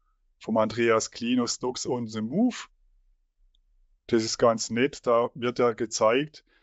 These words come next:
er zeigt, wie er seine Momentum-Strategie umsetzt und wie dann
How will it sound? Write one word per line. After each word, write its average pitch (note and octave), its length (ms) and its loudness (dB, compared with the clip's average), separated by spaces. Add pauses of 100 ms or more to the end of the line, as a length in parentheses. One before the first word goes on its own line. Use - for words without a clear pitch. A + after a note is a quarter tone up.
(240)
er A#2 80 2
zeigt, A#2 380 2
wie C3 80 0
er B2+ 100 2
seine A#2+ 320 0
Momentum-Strategie A#2+ 1000 -4
umsetzt D#3 640 -4
und A2 120 -6
wie A#2 140 -6
dann A2+ 320 2